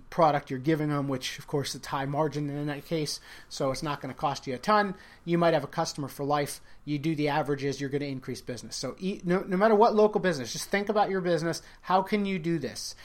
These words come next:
So some, that, in that case, it might be a direct mail. You're not going to hand every new customer that comes into your store a free coffee and a t-shirt. You'll have a line out the door of people, uh, coming in and saying they've never been there before for a free t-shirt. So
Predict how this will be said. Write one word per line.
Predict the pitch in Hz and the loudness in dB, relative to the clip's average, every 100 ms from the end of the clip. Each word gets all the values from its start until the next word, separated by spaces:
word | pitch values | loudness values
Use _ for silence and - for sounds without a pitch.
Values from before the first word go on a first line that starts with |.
| - | -16
So | - - 170 160 | -6 2 4 4
some, | - 202 202 160 | 2 2 2 4
that, | 196 202 | 4 4
in | 202 175 | -2 2
that | 196 220 | 2 4
case, | 220 - | 2 2
it | 185 | 2
might | 180 | 0
be | 175 | 0
a | 160 | -2
direct | 143 151 - | 0 -2 -2
mail. | 123 - - - - | -12 -12 -18 -16 -2
You're | 165 | 0
not | 170 190 185 | 2 0 2
going | 208 208 | 2 4
to | 190 | -2
hand | - 185 180 165 | -2 -2 0 0
every | 160 170 | 0 0
new | 175 | -2
customer | 165 170 156 160 147 | 0 -2 -2 -4 -2
that | 143 | -4
comes | - 160 147 | -4 -4 -4
into | 151 139 | -6 -6
your | 131 | -6
store | - 220 214 151 143 - - - - | -2 4 6 6 2 -2 -18 -12 -2
a | - | -2
free | - 175 | 2 0
coffee | 175 156 143 151 | 4 2 2 -6
and | 135 | -8
a | |
t-shirt. | 131 202 180 143 120 | -6 -6 -6 -6 -6
You'll | 147 | -4
have | 147 156 135 | 0 -2 -2
a | 147 | -4
line | 147 151 | -2 -2
out | 147 135 | -4 -6
the | 135 | -2
door | 180 160 127 131 - - - | 2 2 2 -2 -10 -14 -6
of | 147 | -6
people, | - 165 147 139 135 - - - | -4 -8 -4 -2 -2 -6 -20 -12
uh, | - 139 123 | -4 -4 -2
coming | - 165 156 | -2 -2 -2
in | 156 | -4
and | 139 | -4
saying | 156 143 | -4 -4
they've | 143 | -4
never | 147 135 | -4 -6
been | 135 160 | -2 -2
there | 143 | -2
before | 127 139 131 | -4 -4 -4
for | 135 | -4
a | 131 | -6
free | 131 | -6
t-shirt. | 127 156 - 117 - | -6 -6 -6 -10 -6
So | 147 143 | -4 -4